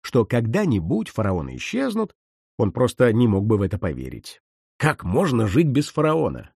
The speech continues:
Кто будет обеспечивать порядок, мир и законность? Если бы вы сказали человеку эпохи Средневековья, что спустя несколько столетий Бог умрет, он пришел бы в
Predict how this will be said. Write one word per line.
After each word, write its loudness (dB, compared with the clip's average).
Кто -2
будет 0
обеспечивать 0
порядок, -2
мир 6
и 2
законность? -4
Если 0
бы 4
вы 2
сказали 0
человеку 0
эпохи -2
Средневековья, -2
что 0
спустя 0
несколько 0
столетий 0
Бог 0
умрет, 0
он 0
пришел 2
бы 6
в 4